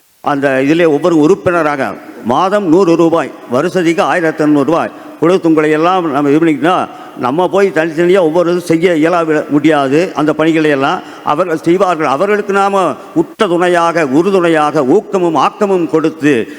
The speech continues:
அந்த பணிகளை மேன்மேலும் செம்மை பெறச் செய்ய வேண்டும் என்று வேண்டிக் கொண்டு, இந்த கருத்தரங்கினுடைய அந்த நோக்கமானது திருக்கோயில் பண்பாட்டு வாழ்வியல் கரு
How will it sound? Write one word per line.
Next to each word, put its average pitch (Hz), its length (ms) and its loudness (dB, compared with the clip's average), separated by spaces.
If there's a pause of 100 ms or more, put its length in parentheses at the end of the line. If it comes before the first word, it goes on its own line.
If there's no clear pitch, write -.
(120)
அந்த 151 280 0
பணிகளை 170 540 0
மேன்மேலும் 175 680 0 (260)
செம்மை 185 360 0
பெறச் 165 240 0
செய்ய 147 220 0
வேண்டும் 156 480 0 (340)
என்று 135 480 0
வேண்டிக் 151 340 -2
கொண்டு, 147 580 0 (120)
இந்த 143 240 0
கருத்தரங்கினுடைய 156 720 0
அந்த 135 240 -2
நோக்கமானது 135 920 0 (360)
திருக்கோயில் 165 760 2 (400)
பண்பாட்டு 147 1080 -2 (720)
வாழ்வியல் 156 840 0
கரு 180 580 2